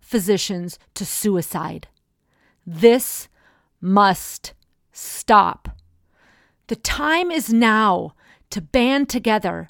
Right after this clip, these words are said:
and make real, lasting change. We need to demand that our organizations support us, not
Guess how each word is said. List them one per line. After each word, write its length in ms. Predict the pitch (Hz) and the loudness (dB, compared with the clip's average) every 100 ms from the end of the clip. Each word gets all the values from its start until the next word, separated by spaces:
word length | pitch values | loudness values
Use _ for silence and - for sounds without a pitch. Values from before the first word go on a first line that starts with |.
| _ _ _ _ | _ _ _ _
and 220 | 214 196 | -4 0
make 220 | 233 247 175 | 0 0 -4
real, 680 | 175 214 285 294 294 294 240 _ _ | -8 0 4 4 4 2 -4 _ _
lasting 600 | - 220 208 196 - 214 | -4 -2 -2 -2 -4 -4
change. 680 | - - 196 190 165 165 - - | -4 -4 -4 -4 -8 -12 -14 -4
We 100 | 269 | -2
need 260 | 262 277 - | 0 -2 -4
to 280 | 269 254 - _ - | -6 -6 -8 _ -4
demand 580 | 254 277 339 370 392 311 | -2 -2 -2 -2 0 2
that 120 | 277 | 4
our 120 | 262 | 4
organizations 920 | 233 233 226 214 196 208 - 190 185 | 4 0 0 0 -2 -2 -4 -6 -8
support 480 | - 233 - 233 233 | -8 -10 -6 -4 -2
us, 340 | 185 - - - - - - | -4 -10 -20 -20 -20 -20 -6
not 320 | 262 262 - | 0 0 0